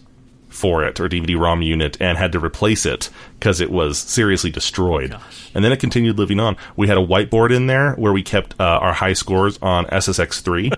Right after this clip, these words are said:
Speaker 1: <laughs> um, and there was a couch, which was perfectly comfortable if you never <laughs> turned on the light to see what you were sitting on.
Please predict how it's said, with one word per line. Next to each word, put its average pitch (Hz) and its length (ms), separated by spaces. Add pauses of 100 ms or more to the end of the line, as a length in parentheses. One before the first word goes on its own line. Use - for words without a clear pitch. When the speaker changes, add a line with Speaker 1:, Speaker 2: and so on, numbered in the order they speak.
(240)
Speaker 1:
<laughs> - 300
um, 78 400 (560)
and 98 180
there 98 80
was 101 100
a 110 40
couch, - 480 (200)
which - 380 (240)
was 113 200
perfectly 147 420
comfortable 127 440
if - 140
you 113 60
never 117 220
<laughs> - 100
turned 135 160
on 135 160
the 113 100
light 123 260
to - 80
see - 200
what 113 120
you 107 60
were 120 80
sitting 143 320
on. 85 180